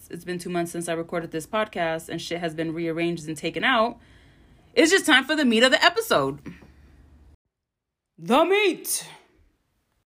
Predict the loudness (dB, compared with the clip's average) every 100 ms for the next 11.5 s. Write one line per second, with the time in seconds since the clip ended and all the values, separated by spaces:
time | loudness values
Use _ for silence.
0 | _ -20 _ _ _ _ _ _ -20 -20
1 | -20 -20 -20 -20 -20 -20 -20 -20 _ -12
2 | -12 -10 -12 -12 -18 -18 -10 0 0 2
3 | 0 0 0 0 0 -2 -2 -12 -8 -8
4 | -8 -14 -14 -16 -18 -18 -18 -10 -2 -2
5 | 0 -4 -4 -4 -6 -6 -12 -8 -8 -8
6 | -2 0 0 0 -2 -2 -6 -8 -12 -6
7 | -4 -4 -6 -12 -18 -16 -18 -20 -14 -14
8 | -14 -20 -18 4 6 8 6 2 0 2
9 | 2 0 -2 -2 -2 -4 -8 -12 2 6
10 | 6 4 -6 -20 -20 -20 -6 0 4 4
11 | 6 4 4 -2